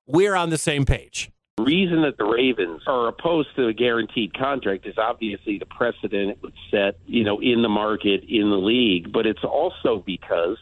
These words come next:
Speaker 2: you know, Lamar Jackson in the last two years has missed thirty-four percent of the snaps, uh, because of injury. Lamar Jackson has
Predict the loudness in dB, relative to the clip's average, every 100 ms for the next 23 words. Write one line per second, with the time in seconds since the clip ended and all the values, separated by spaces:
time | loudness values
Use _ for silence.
0 | -2 2 2 2 2 2 0 0 0 0
1 | -2 0 0 0 0 -2 -4 -2 0 2
2 | 2 2 0 0 -2 0 -2 -2 -2 0
3 | -2 -4 -4 -2 -8 -2 0 0 -2 -6
4 | -4 -2 -2 -6 -16 -8 -4 -2 0 0
5 | 0 0 2 2 2 0 -2 -6 -10 -2
6 | 0 0 0 0 0 0 -2 0 -2